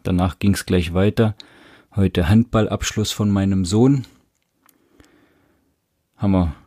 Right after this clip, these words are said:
schöne Spielchen gemacht, Eltern gegen Kinder, erst auf Geschwindigkeit werfen, dann wie oft schafft man zu prellen in zwanzig Sekunden.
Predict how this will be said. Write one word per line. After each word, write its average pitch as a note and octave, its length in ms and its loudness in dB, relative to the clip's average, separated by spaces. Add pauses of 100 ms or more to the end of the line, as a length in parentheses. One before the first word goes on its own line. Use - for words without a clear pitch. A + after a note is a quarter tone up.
(240)
schöne G2+ 260 2
Spielchen B2 460 2
gemacht, A2+ 400 0
Eltern F#2+ 400 0
gegen F2 300 -2
Kinder, A#2+ 520 4 (100)
erst F#2+ 220 -10
auf F2 140 -10
Geschwindigkeit G#2 720 -2
werfen, F#2+ 480 -2
dann F2 320 -4 (520)
wie G#2 160 2
oft - 200 -2
schafft G2 240 -4
man F#2 140 0
zu F#2 120 -4
prellen A2 420 2
in G#2 140 0
zwanzig G2+ 380 0
Sekunden. G#2 580 -2